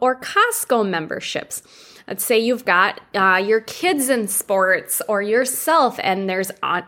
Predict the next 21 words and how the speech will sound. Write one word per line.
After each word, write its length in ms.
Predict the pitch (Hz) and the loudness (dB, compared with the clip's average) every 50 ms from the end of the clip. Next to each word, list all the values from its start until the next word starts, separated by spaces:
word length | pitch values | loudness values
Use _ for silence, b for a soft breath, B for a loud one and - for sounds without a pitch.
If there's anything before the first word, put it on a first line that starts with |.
| _ | _
upcoming 640 | - 208 190 - - - - - 226 220 226 233 240 | 0 0 0 -2 -6 -10 -6 -4 -2 0 0 0 0
sports 640 | 233 - - - - 320 349 359 359 349 - - | -2 -4 -8 -6 -2 0 0 0 0 -2 -2 -2
registrations, 960 | 240 214 202 - 185 175 151 - - 185 170 151 143 147 - - - - - | 0 0 0 -2 -4 -6 -6 -6 -4 -4 -4 -4 -4 -6 -8 -10 -10 -12 -14
holidays, 800 | - - - - - 254 254 269 277 262 240 - - - - - | -18 -20 -18 -6 0 2 2 4 4 2 2 2 0 -2 -2 -4
car 360 | - - - - 302 302 311 302 | -10 -6 -2 0 0 2 2 2
maintenance, 640 | 269 240 220 196 - - - 180 170 - 190 - | 2 0 0 -2 -2 -4 -4 -6 -6 -6 -8 -12
car 300 | - - - 262 277 277 | -8 -4 0 0 2 2
repairs, 540 | 269 247 240 - 214 214 180 170 165 165 - | 2 2 0 -2 -2 -2 -2 -2 -2 -4 -8
home 440 | - - - 330 320 320 311 277 254 | -10 -4 0 0 2 2 2 2 0
repairs. 580 | 214 190 190 - 180 165 - - - 170 - - B B B B B | -2 -4 -4 -4 -4 -4 -4 -4 -8 -10 -12 -16 B B B B B
The 120 | B 220 220 | B 2 2
list 340 | 220 233 240 247 240 - | 4 4 2 2 -2 -2
goes 180 | - 240 240 226 | -2 -2 0 0
on 240 | - - 202 196 196 | 0 0 0 0 0
and 240 | 196 196 190 - - - _ _ | -2 -4 -6 -10 -16 -18 _ _
on. 360 | - 165 147 143 - - - - B B B B B B B B B B B B | -8 -6 -4 -6 -6 -8 -12 -20 B B B B B B B B B B B B
So 160 | B - 277 | B -2 0
when 180 | 262 240 254 254 | 2 2 2 2
you 100 | 262 269 | 2 2
make 360 | 262 254 254 262 262 262 - | 2 2 0 -2 -2 -4 -2
that 280 | - 262 254 247 - | 0 2 2 2 0